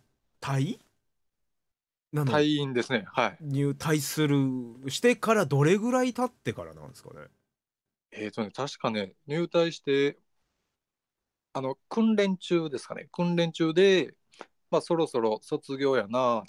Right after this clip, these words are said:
Speaker 2: みたいな感じでだべてたらしいんですね。
Speaker 1: あー、なるほど。
Speaker 2: その時期的に、
Speaker 1: はいはい。
Speaker 2: あの、訓練を終えて、<clears throat> 配属みたいな感じで。
Speaker 1: あ、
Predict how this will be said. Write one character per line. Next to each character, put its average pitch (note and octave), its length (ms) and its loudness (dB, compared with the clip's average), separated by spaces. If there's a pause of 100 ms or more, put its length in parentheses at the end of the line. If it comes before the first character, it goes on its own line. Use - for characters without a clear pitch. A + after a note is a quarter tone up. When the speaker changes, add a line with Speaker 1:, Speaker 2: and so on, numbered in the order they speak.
(140)
Speaker 2:
み A#2+ 120 -14
た A#2 120 -2
い G#2+ 60 -4
な A2+ 80 -8
感 C#3+ 200 -4
じ D3+ 100 -10
で E3 100 4
だ C3 120 6
べ B2 120 0
て A#2 100 -6
た D#3+ 120 -16
ら A2 100 -6
し - 100 -14
い G#2 40 -12
ん F#2+ 40 -14
で F2+ 100 -14
す - 80 -18
ね。 G2+ 80 -6
Speaker 1:
あ C3+ 40 2
ー、 D3+ 360 2
な C#3 80 -2
る C3 80 -4
ほ A2+ 100 -8
ど。 F2+ 140 -10
Speaker 2:
そ C#3 120 0
の A#2 80 -2
時 C3 160 0
期 A#2+ 140 -4
的 A#2+ 280 0
に、 A2 300 0
Speaker 1:
は A2+ 140 -6
い - 20 -6
は G#2 60 -8
い。 F2+ 80 -16
Speaker 2:
あ C3+ 60 0
の、 A2 240 0 (380)
訓 A#2 240 0
練 G#2 180 4
を G#2+ 60 2
終 A2+ 180 2
え - 40 -20
て、 F#3+ 260 2 (240)
<clears throat> - 160 -20
配 G2+ 300 -4
属 A2 340 -6
み G2+ 100 -8
た F2+ 140 -10
い F#2+ 40 -8
な G2 60 -14
感 G2 240 -8
じ G2+ 120 -12
で。 - 120 -8
Speaker 1:
あ、 A#2 120 -10